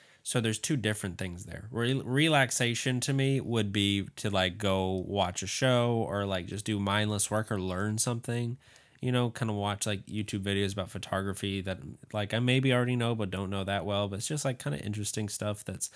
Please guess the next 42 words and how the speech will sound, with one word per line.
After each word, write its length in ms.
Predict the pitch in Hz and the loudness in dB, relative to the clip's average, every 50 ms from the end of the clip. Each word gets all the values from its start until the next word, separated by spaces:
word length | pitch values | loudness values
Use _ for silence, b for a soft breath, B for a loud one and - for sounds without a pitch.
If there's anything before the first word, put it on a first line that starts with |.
| B B B | B B B
kinda 120 | - 117 110 | -4 0 0
stimulates 540 | - - 110 104 107 107 104 104 101 - 110 | 0 0 0 0 0 0 0 0 -2 -2 -4
my 80 | 98 | -4
mind 280 | 95 95 95 95 98 101 | -4 -4 -4 -4 -4 -4
a 40 | 104 | -4
little 220 | 107 110 113 110 | -4 -4 -4 -4
bit. 200 | 113 117 117 - B B B B B B B B B B - | -4 -6 -6 -8 B B B B B B B B B B 0
Um, 400 | 110 110 110 107 101 98 95 - - - - | 2 4 4 4 2 0 -2 -6 -10 -8 -2
but 380 | - 117 113 - - _ - - | 2 2 2 2 0 _ -8 -6
to 160 | - 117 - _ _ - | -6 -6 -6 _ _ 0
energize 580 | 104 110 117 123 120 110 110 98 98 92 92 98 | 0 2 2 2 2 2 2 2 2 2 0 -2
me, 200 | 95 92 87 - | -2 -4 -4 0
I've 200 | - 110 107 98 | 2 2 2 2
never 360 | 104 101 98 101 107 120 131 127 | 0 0 0 0 0 2 2 2
been 200 | 123 120 113 113 | 2 2 2 2
more 200 | 110 104 92 - | 2 0 0 0
energized 720 | 98 98 98 95 87 92 87 85 82 85 - - - - B B B B B B B B | -2 -2 -2 -2 -2 -4 -6 -6 -6 -8 -10 -10 -10 -12 B B B B B B B B
than 240 | - 101 101 101 101 - - | -2 -2 -2 -2 -4 -4 -2
after, 680 | 101 104 101 101 - - - 113 104 101 98 95 b b b b b b - | 0 2 2 2 0 -2 -2 0 2 2 0 -2 b b b b b b -2
uh, 280 | - 107 101 98 92 | 2 2 4 4 2
having 420 | 101 - - 101 104 104 104 101 92 | 0 2 2 2 2 2 0 -2 -4
a 80 | 90 | -6
good 300 | 85 87 - 98 101 98 | -8 -4 -4 -2 -2 -2
conversation 640 | - 101 101 92 98 90 - 95 92 90 - 95 92 | -2 -4 -4 -2 -2 -4 -2 -2 -2 -4 -4 -4 -2
with 100 | 87 - | -2 -2
someone 280 | - 98 92 90 87 | -2 -2 -2 -4 -6
that 100 | 87 85 | -6 -8
I've 100 | 87 87 | -8 -8
never 340 | 90 90 90 92 95 98 101 | -6 -4 -2 -2 -2 -2 -2
met 220 | 101 98 92 - | -2 -2 -2 -2
before, 600 | 95 92 - - 95 92 95 92 92 90 87 87 - - | -6 -8 -8 -6 -4 -4 -2 -2 -2 -2 -4 -6 -8 -12
that 120 | - 90 90 | -12 -10 -10
I 60 | 87 | -10
just 180 | 87 87 - - | -10 -10 -10 -10
get 160 | - - - | -10 -12 -10
coffee 360 | - - 98 95 92 - 98 | -4 -2 -2 -2 -2 -2 -4
with 260 | 92 95 95 87 92 | -4 -4 -4 -6 -8
and 100 | 90 87 | -8 -8
we 80 | 87 87 | -10 -10
talk 540 | - - - 95 95 95 95 90 90 - - | -12 -6 -4 -2 0 0 0 0 -2 -6 -8
and 100 | 92 90 | -10 -10
I, 80 | 87 | -10